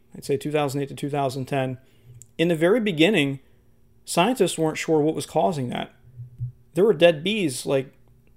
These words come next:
all over the place, different areas of the country.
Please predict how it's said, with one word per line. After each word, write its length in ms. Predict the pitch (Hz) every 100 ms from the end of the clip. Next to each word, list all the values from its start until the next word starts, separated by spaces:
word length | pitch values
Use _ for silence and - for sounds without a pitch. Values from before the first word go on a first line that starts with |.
| _ _ _ -
all 180 | 165 196
over 180 | 254
the 120 | 208 135
place, 420 | - - - - _ _ _ _ -
different 300 | 151 175 156
areas 340 | 165 175 175
of 100 | 170
the 80 | 170
country. 520 | - 208 202 - 123